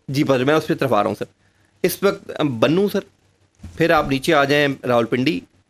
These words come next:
सियालकोट, लाहौर, कराची का भी आ गया है। ये तो मुझे पता है, जो चौदह पन्द्रह सैंपल, सर, बनू के कुछ ज़्यादा हैं, बनू के में cases भी आए हैं, तो वो positive हैं, सर। तो अल्हम्दुलिल्लाह, मैंने, इस्लामाबाद is negative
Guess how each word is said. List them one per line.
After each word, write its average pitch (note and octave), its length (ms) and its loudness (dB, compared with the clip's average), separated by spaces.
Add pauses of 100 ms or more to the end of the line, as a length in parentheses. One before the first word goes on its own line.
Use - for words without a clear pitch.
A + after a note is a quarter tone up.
(240)
सियालकोट, C#3+ 720 0
लाहौर, A#2+ 520 0 (960)
कराची C3+ 280 0
का D#3 100 0
भी D3 100 -2
आ A#2 100 0
गया A2 120 -2
है। G#2+ 80 -8 (440)
ये E3 140 2
तो G3+ 100 2
मुझे D#3 200 4
पता D3 200 2
है, C3+ 100 2
जो B2 300 0 (220)
चौदह C3 180 2
पन्द्रह C3 220 0
सैंपल, A#2+ 320 -2
सर, A#2 220 -4 (420)
बनू B2+ 260 0
के C#3 80 -2
कुछ B2+ 140 -2
ज़्यादा A2 220 0
हैं, B2 180 -6 (340)
बनू C3 180 0
के D3 60 0
में C#3 140 0
cases D#3 280 -2
भी C#3 80 -2
आए A#2 140 0
हैं, G#2+ 80 -6 (520)
तो D#3 120 2
वो D3+ 260 2
positive B2+ 360 0
हैं, G2+ 80 -2
सर। - 100 -14 (600)
तो D3+ 160 2
अल्हम्दुलिल्लाह, E3 680 0
मैंने, C#3 160 -2
इस्लामाबाद D3+ 460 0
is C3+ 80 0
negative D3+ 260 0